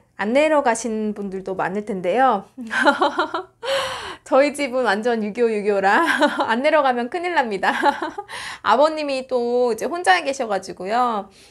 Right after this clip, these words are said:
아, 또 안 내려가면은 또 외로우시니까. 그래서 내려가서 또 아버님 뵈고 인사하고,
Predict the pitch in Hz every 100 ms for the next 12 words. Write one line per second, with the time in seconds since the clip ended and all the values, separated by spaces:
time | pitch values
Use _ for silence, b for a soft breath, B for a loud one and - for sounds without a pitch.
0 | B - 208 208 208 208 180 190 285 311
1 | 294 254 226 226 208 202 294 320 294 247
2 | 220 - 175 175 185 185 180 180 214 196
3 | - B B 233 262 370 359 285 196 247
4 | 294 277 254 208 240 208 220 262 311 302
5 | 247 240 262 262 208